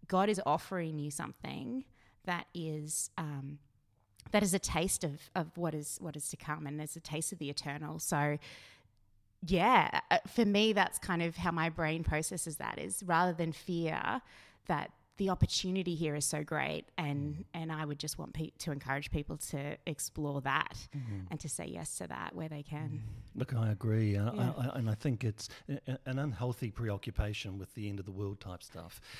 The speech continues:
Speaker 2: is, um, i-, is not helpful.
Speaker 1: Mm.
Speaker 2: Um, for most of us, the reality is more to do with, um, you don't know the day or the hour of your own death.
Speaker 1: Yeah.
Speaker 2: Um,
Speaker 1: Yes.
Speaker 2: a-, a-,
Speaker 1: Yep.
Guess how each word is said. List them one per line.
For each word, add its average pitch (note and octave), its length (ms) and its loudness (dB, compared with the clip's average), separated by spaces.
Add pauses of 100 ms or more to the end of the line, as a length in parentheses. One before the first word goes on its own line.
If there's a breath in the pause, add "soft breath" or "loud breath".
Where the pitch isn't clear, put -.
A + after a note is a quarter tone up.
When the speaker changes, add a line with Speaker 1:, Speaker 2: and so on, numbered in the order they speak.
(180 loud breath)
Speaker 2:
is, G#2+ 320 -4
um, G#2 300 -2 (280 loud breath)
i-, - 40 -14 (100)
is C3 120 -6
not A2 160 -2
helpful. G#2+ 480 -2
Speaker 1:
Mm. G3+ 300 0 (120)
Speaker 2:
Um, A2+ 340 2 (280 loud breath)
for E3 100 0
most D3+ 260 6
of C3 80 2
us, A#2 160 4
the B2+ 140 4
reality A2+ 520 8
is F#2+ 140 0
more A2 240 6
to A2+ 100 0
do G2 280 4
with, F#2 460 -2
um, G2 360 -2 (460 soft breath)
you A#2+ 80 2
don't A2 140 6
know G#2+ 140 2
the G2+ 100 4
day G2 220 4
or G2 160 2
the F#2+ 180 2
hour F#2 220 2
of F2+ 100 -2
your F#2 140 0
own F2+ 160 -2
death. F2+ 500 -2
Speaker 1:
Yeah. F3 380 0
Speaker 2:
Um, D#3+ 80 -4 (160)
Speaker 1:
Yes. F#3 840 4
Speaker 2:
a-, C3+ 80 -2
a-, D3 60 0
Speaker 1:
Yep. G3+ 160 6